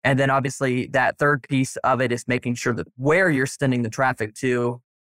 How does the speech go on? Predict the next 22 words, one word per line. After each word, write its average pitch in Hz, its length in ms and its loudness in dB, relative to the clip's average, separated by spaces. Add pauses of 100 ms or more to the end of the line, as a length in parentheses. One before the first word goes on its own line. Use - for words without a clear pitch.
(100)
is 135 580 0
unique 135 680 0 (100)
and 131 100 0
is 123 140 0
built 131 260 0
to 123 140 -4
convert 117 480 -4
those 107 200 -4
patients. - 680 -8 (420)
To 165 420 2 (380)
kind 180 180 0
of 131 180 0 (220)
piggyback 214 560 0
off 139 200 2
of 120 100 -6
that, 151 540 2 (340)
you 135 80 0
know, 135 60 2
one 147 260 2
question 151 540 -2
we 170 160 0
get 131 340 2